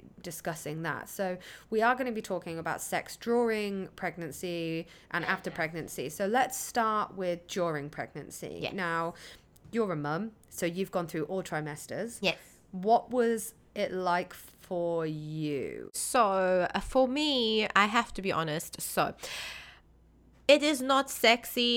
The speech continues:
Speaker 2: It is not something
Speaker 1: <laughs>
Speaker 2: people see in the movies where, you know, it's, like, romantic. It's almost, okay, so the first trimester,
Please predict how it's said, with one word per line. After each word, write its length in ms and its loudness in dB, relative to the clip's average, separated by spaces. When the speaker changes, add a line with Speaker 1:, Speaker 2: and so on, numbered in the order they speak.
Speaker 2:
It 100 4
is 240 4
not 300 2
something 420 2
Speaker 1:
<laughs> 80 0
Speaker 2:
people 200 2
see 520 0
in 100 6
the 60 4
movies 600 2
where, 160 4
you 160 2
know, 320 4
it's, 320 0
like, 580 2
romantic. 920 4
It's 360 -2
almost, 760 -2
okay, 220 2
so 180 0
the 100 2
first 320 2
trimester, 800 0